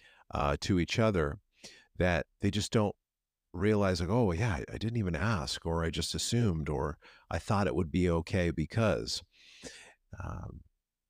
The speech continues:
and hopefully those moments aren't, uh, too hurtful or intense, and they're just subtle things that can be repaired, that, that couples can learn more about each other and grow from the experience. They can become wiser when they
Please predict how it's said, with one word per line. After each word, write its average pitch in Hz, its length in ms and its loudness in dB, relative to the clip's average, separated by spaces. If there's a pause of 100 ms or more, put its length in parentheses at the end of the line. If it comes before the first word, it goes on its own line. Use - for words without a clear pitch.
(120)
and 78 240 0
hopefully 104 460 6
those 87 220 4
moments 87 440 2
aren't, 82 460 -6
uh, 60 360 -4
too 98 240 -2
hurtful 82 520 -4
or 78 160 -6
intense, 76 680 -2 (640)
and 82 240 0
they're 78 100 4
just - 360 -2
subtle 98 380 4
things 78 320 0
that 65 100 -6
can 82 140 -4
be 78 100 -2
repaired, 76 640 2
that, - 120 -2 (100)
that - 140 -8
couples - 380 -2
can 62 360 -4 (440)
learn 87 420 4
more 80 200 2
about 78 240 2
each - 200 -2
other 78 240 2
and 71 100 -4
grow 87 320 4
from 80 200 -4
the 73 100 0
experience. 65 640 -2
They 71 120 0
can 73 160 -6
become 73 340 -4
wiser 65 680 0 (480)
when 80 220 0
they 71 300 0